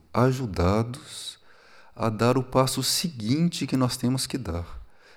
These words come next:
Então, a instrução atua de maneira diferente em cada um de nós. Ainda que esta energia, que é cósmica,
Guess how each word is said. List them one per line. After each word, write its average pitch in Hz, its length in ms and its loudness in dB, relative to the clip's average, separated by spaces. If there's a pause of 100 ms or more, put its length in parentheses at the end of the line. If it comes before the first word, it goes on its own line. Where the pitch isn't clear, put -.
Então, 143 280 0
a - 20 4
instrução 170 760 0
atua 135 400 2
de 135 80 -2
maneira 131 360 4
diferente 127 560 2
em 139 40 0
cada 147 360 2
um 127 120 4
de 98 120 -2
nós. 90 500 -6 (1400)
Ainda 131 380 2
que 131 160 -2
esta 139 240 2
energia, 85 720 2
que - 120 2
é 123 60 6
cósmica, 80 1040 0